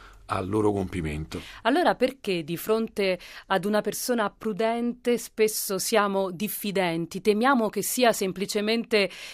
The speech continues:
Speaker 2: eh, la maschera di un'intenzione poi diversa?
Speaker 1: Sì, infatti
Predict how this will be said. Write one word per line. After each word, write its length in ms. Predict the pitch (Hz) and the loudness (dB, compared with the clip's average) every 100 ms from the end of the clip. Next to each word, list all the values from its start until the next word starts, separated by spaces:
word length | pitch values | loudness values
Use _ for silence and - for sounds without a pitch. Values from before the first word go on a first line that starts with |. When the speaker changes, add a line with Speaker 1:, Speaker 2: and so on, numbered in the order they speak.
| - | -8
Speaker 2:
eh, 180 | 180 180 | -6 2
la 160 | 190 | 4
maschera 800 | 202 208 214 - - 240 226 226 | 6 6 4 -2 0 2 6 4
di 360 | 190 156 214 214 - - | 4 0 0 0 -6 -8
un'intenzione 960 | 202 208 202 196 196 202 196 233 208 | -2 0 0 0 2 2 4 4 2
poi 160 | 185 190 | 4 2
diversa? 600 | 175 185 160 147 - 160 | 2 2 0 -2 -4 -4
Speaker 1:
Sì, 100 | - - | -6 -2
infatti 720 | 139 - 98 107 - 135 | -2 0 0 0 0 -4